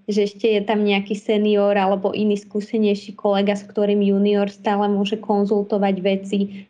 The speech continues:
má tam tím, o ktorý sa vie oprieť a nie je tam nechaný sám na zelenej lúke, e, na nejakom projekte. Ale už nejakú tú skúsenosť má a predpokladá sa, že také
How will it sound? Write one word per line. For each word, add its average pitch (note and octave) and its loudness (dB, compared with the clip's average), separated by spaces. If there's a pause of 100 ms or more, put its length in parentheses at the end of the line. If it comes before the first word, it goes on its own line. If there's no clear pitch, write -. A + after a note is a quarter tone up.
má G3+ 2
tam G3+ -2
tím, G3+ 0
o F#3+ 0
ktorý G3 -2
sa G3+ -2
vie F#3+ 0 (240)
oprieť G#3+ 0 (320)
a F#3 0 (320)
nie G#3 2
je G3 -2
tam G3+ 0
nechaný G3+ 0
sám G#3 0
na G3+ 2
zelenej G3+ 2
lúke, G3 0
e, G#3 -4 (580)
na G3 2
nejakom G3 0
projekte. F#3+ 0
Ale G3 2
už A#3+ -2
nejakú A3+ -2
tú A3+ 0
skúsenosť G3+ -4
má G#3 2
a G#3+ -6
predpokladá G3+ -2
sa, G#3 -2
že G3+ -2
také G3+ -4